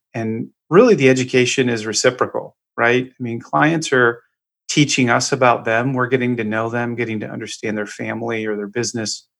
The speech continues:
what makes them tick, where there's, they've had success, where they might need additional support. And then our role is to,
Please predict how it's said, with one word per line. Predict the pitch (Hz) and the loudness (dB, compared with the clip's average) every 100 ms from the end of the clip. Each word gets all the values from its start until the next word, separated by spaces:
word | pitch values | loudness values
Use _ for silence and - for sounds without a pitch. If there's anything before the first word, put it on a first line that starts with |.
| _ _ _ | _ _ _
what | 131 127 | -2 0
makes | 120 120 - - | 0 -4 -6 -8
them | 104 101 | -8 -8
tick, | - 127 123 - _ _ _ _ _ - | 0 0 0 -8 _ _ _ _ _ -6
where | 120 123 120 | 2 4 4
there's, | 117 107 - - _ - | 2 0 -6 -10 _ -4
they've | 120 | -4
had | 101 120 110 | 0 -2 -2
success, | 113 104 139 127 110 - | -6 -4 0 0 0 -6
where | 139 123 | -2 0
they | 113 | 0
might | 113 117 | -2 -2
need | 120 110 101 - - | -6 -8 -12 -14 -12
additional | 113 117 - 110 | -6 -6 -6 -10
support. | - 104 - 127 123 - - _ _ _ _ _ _ _ _ 135 | -10 -12 -4 2 2 0 -12 _ _ _ _ _ _ _ _ 0
And | 127 | 2
then | 131 131 123 | 4 4 2
our | - 127 143 | 0 2 2
role | 151 131 117 113 120 | 2 2 0 0 -4
is | 131 123 120 - | -6 -8 -6 -8
to, | - 123 117 117 131 | -2 -2 0 -2 -6